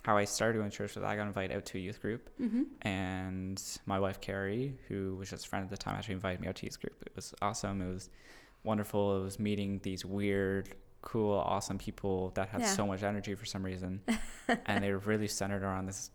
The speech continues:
Speaker 1: this guy named Jesus. I was so confused by that. I'm like, "How could all these people have this much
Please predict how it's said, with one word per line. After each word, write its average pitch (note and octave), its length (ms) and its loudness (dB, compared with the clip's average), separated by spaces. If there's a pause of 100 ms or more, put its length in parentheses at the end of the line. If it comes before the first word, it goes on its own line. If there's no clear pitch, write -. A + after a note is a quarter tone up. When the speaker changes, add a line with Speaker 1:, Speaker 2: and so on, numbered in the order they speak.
Speaker 1:
this - 180 -8
guy F#2+ 200 0
named F2+ 160 -4
Jesus. F#2 460 0
I F#2+ 120 0
was F#2 120 -6
so - 360 0
confused - 460 -2
by F#2 120 4
that. - 340 -4 (1040)
I'm C#3+ 60 0
like, A2 140 0
"How G#2 180 6
could G#2 140 0
all G#2 180 2
these G#2 160 -2
people G2 240 -2
have F#2 320 -2
this G2 200 -2
much F#2+ 180 -4